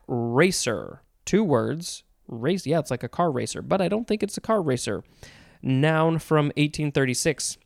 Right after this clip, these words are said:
Either of two common black colubrid snakes of the U S. Colubrid is C O L U B R I D. Um, and then we have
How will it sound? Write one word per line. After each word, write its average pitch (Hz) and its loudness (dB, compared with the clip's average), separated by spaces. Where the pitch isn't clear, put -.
Either 175 4
of 127 -2
two 202 0
common 190 0
black 160 0
colubrid 190 2
snakes - 0
of 147 0
the 131 0
U 127 2
S. - -2
Colubrid 147 2
is 117 2
C - 0
O 113 0
L 170 2
U 120 0
B 175 2
R 131 0
I 120 2
D. 139 -4
Um, 127 0
and 131 0
then 175 2
we 165 2
have 135 0